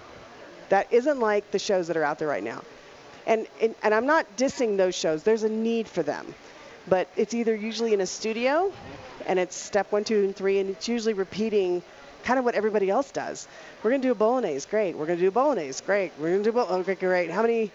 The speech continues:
how many chefs can do a bolognese?" You know, I wanted to do a show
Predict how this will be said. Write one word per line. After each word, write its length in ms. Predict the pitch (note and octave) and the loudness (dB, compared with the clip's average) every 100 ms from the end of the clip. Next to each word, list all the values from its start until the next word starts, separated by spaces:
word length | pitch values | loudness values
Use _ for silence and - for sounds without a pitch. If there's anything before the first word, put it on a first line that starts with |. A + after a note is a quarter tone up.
| - - | -12 -2
how 100 | A#3+ | 0
many 260 | C4 B3 G3+ | 2 0 -4
chefs 420 | - A#3+ G#3+ - | -2 2 2 0
can 180 | - G3 | -2 2
do 140 | F#3+ | 2
a 40 | F#3 | 2
bolognese?" 600 | E3+ F#3+ E3+ E2+ D#3 F#3+ | 2 0 -2 -8 -8 -2
You 60 | E3+ | 0
know, 220 | F3 F#3+ - - - - - - - - - | 0 -4 -10 -18 -18 -16 -16 -16 -16 -18 -2
I 140 | F#3+ C4 | 2 4
wanted 260 | D#4+ D#4 | 4 2
to 80 | B3+ | -2
do 140 | A3 | 2
a 60 | G#3 | 2
show 520 | G3 G3 F3 F3 F#3 | 2 0 2 2 0